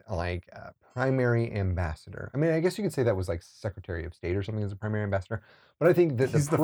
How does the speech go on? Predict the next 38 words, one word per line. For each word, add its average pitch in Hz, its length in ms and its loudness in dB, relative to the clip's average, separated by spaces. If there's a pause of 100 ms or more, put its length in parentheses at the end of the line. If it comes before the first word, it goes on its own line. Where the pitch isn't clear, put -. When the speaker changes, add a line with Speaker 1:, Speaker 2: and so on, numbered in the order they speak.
Speaker 2:
face 160 180 6
of 135 140 4
Speaker 1:
president 131 40 4
Speaker 2:
our 120 120 4
democracy. 117 420 -6
Speaker 1:
Exactly, 139 480 2
is 113 160 4
the 117 80 2
face 104 400 0 (100)
of 120 440 4
the, 131 260 -2
of 104 160 -2
the 104 120 -2
U 143 180 -2
S. - 300 -12 (100)
Not 151 160 0
just 131 180 -2
the 101 60 -2
Speaker 2:
Yes. 85 60 -4
Speaker 1:
democracy, 104 460 -2
but 90 120 -8
of, 82 160 -6
of 110 180 0
us. - 580 -4
Like, - 220 -10
he, 151 240 -4
Speaker 2:
Yes. - 360 0
Speaker 1:
whoever 185 260 6
that 175 280 6
is, 107 380 2 (140)
Speaker 2:
The 139 80 0
U 131 240 4
S, 104 160 0
Speaker 1:
the 120 80 4
way 113 160 6
Speaker 2:
us. 107 80 4
Speaker 1:
they 92 160 0
speak. - 560 -10